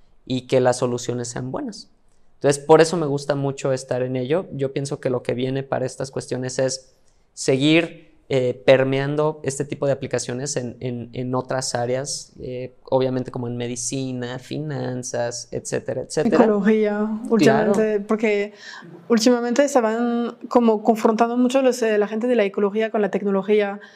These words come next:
Speaker 2: que no, pues, la polución de la tecnología está cabrón y que no, ni nos damos cuenta, pero un compu, los centros de datos, pues, hay mucha polución.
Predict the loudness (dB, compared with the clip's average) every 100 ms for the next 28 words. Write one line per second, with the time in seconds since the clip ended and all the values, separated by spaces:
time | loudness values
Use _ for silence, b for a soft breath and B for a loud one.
0 | B B B 2 2 4 0 2 2 4
1 | 4 4 2 2 2 2 2 2 2 0
2 | 0 0 -2 -2 0 0 2 0 -2 0
3 | 0 2 2 4 4 2 2 0 -2 0
4 | -2 2 0 2 -2 0 0 2 0 0
5 | 0 0 0 0 0 0 -2 -2 0 2
6 | 2 0 0 -2 0 -2 0 -2 -4